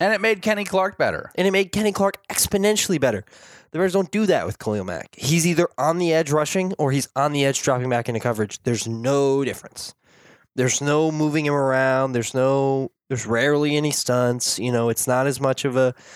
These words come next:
Speaker 2: it's just so frustrating to watch a team. 'Cause look, Chicago deserves better. I love Chicago.
Speaker 1: Yeah, it's a good
Speaker 2: Chicago
Speaker 1: city.
Speaker 2: des-, Chicago's a great city. They deserve better. I don't want the Bears to be successful, but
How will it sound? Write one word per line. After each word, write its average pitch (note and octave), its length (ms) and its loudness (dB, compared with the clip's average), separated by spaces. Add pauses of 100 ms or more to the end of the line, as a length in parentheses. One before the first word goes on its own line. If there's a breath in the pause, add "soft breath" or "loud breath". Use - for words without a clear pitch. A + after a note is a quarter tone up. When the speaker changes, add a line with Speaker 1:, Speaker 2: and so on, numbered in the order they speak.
(760 loud breath)
Speaker 2:
it's F3+ 220 0
just G3+ 240 0
so G3 180 2
frustrating A2 720 -2
to A#2+ 100 -4
watch G#2+ 680 -2 (880)
a B2 80 -2
team. C3+ 480 -2 (400)
'Cause F#3 120 -2
look, D#3+ 220 0
Chicago F3+ 380 0
deserves G#2+ 400 -2
better. F2+ 340 -6 (300)
I D#3+ 60 0
love D3 200 0
Chicago. F#2+ 480 -4 (160)
Speaker 1:
Yeah, G#3 140 0
it's F3 80 -2
a F#3+ 40 -8
good F#3 60 -4
Speaker 2:
Chicago F#3+ 200 0
Speaker 1:
city. F3+ 220 0 (120)
Speaker 2:
des-, - 60 -8
Chicago's F#3+ 380 0
a E3 40 -2
great E3 180 0
city. D3+ 220 0
They B2 120 0
deserve B2+ 280 0
better. B2+ 340 2
I D3 40 -2
don't F3+ 100 2
want G3 100 0
the - 80 -14
Bears C3+ 300 0
to A2+ 80 -8
be G#2+ 100 -2
successful, G#2+ 560 -4 (1040 loud breath)
but C3+ 200 0